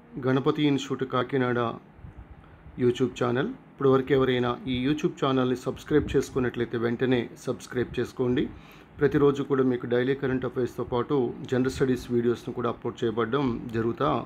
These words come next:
ఉంది. కొన్ని అనారోగ్య కారణాల దృష్ట్యా గత కొంతకాలం నుంచి వీడియోస్ చేయలేకపోవటం జరిగింది.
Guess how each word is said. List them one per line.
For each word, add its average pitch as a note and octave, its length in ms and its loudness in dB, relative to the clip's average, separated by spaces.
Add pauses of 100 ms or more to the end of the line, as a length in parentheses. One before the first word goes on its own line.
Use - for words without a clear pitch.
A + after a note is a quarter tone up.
(100)
ఉంది. A2+ 260 -2 (580)
కొన్ని C3+ 180 4
అనారోగ్య C3+ 720 2 (420)
కారణాల C3 400 2
దృష్ట్యా A#2+ 520 0 (160)
గత A#2+ 120 -4
కొంతకాలం B2 540 0
నుంచి B2 240 0
వీడియోస్ B2 460 0 (360)
చేయలేకపోవటం A#2 720 -2 (100)
జరిగింది. A#2+ 540 0